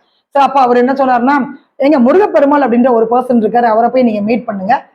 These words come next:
கொஞ்சம் வித்தியாசமான ஒரு மனிதரா அவர் இருப்பாரு." ஏன்னு கேட்டீங்கன்னா, எல்லா ஜோதிடர்களும் பேசுறத அவர் பேச மாட்டாரு, அவருடைய பேச்சு வேற மாதிரி இருக்கும், அவருடைய ஜாதகம் வந்து வேற மாதிரி இருக்கும்,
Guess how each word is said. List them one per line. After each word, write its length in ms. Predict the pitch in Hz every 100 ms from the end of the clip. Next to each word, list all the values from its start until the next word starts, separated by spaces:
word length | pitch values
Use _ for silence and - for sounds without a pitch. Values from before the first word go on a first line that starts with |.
| _
கொஞ்சம் 240 | 269 302 277
வித்தியாசமான 540 | - 403 392 320 311
ஒரு 140 | 262 233
மனிதரா 340 | 226 247 254
அவர் 160 | 233 208
இருப்பாரு." 360 | 208 226 220 220 - _ -
ஏன்னு 220 | 311 311
கேட்டீங்கன்னா, 340 | 277 277 302 240
எல்லா 300 | 240 302 359
ஜோதிடர்களும் 640 | 311 294 294 285 277 285 262
பேசுறத 260 | 254 254 254
அவர் 160 | 208
பேச 200 | 226 240 226
மாட்டாரு, 380 | 196 196 208 196 - _ _ -
அவருடைய 360 | 269 311 302 285 254 233
பேச்சு 340 | 285 339 - 302
வேற 180 | 269 277
மாதிரி 240 | 269 269 247
இருக்கும், 240 | 214 269
அவருடைய 320 | 240 240 254 269 262 - _ -
ஜாதகம் 520 | 190 262 359 440 381 269
வந்து 140 | 254
வேற 160 | 247 247
மாதிரி 200 | 240 233
இருக்கும், 260 | 196 262